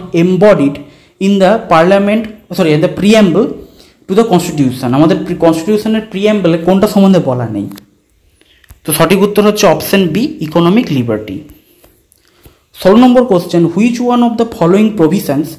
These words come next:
of the constitution came into force from November twenty-six, nineteen forty-nine?" আমার উন-, ছাব্বিশে November উনিশশো ঊনপঞ্চাশে কী হয়েছিল বলো তো?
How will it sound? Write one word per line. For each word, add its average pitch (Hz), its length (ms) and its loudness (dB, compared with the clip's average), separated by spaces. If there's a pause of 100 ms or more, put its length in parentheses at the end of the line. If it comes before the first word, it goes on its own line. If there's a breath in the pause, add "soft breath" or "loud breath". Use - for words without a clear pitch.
(400 soft breath)
of 165 120 -2
the 196 80 2
constitution 208 640 0 (120)
came 220 220 4
into 220 220 -2
force 156 400 0 (440 loud breath)
from 202 220 2
November 202 480 2
twenty-six, 202 540 -4
nineteen 170 320 -4 (100)
forty-nine?" 110 480 -6 (480 soft breath)
আমার 208 220 4 (180)
উন-, 180 300 0
ছাব্বিশে 180 500 -2
November 214 520 2 (320 loud breath)
উনিশশো 214 440 2
ঊনপঞ্চাশে 220 640 0
কী 214 160 -2
হয়েছিল 220 320 2
বলো 233 160 2
তো? 285 400 -4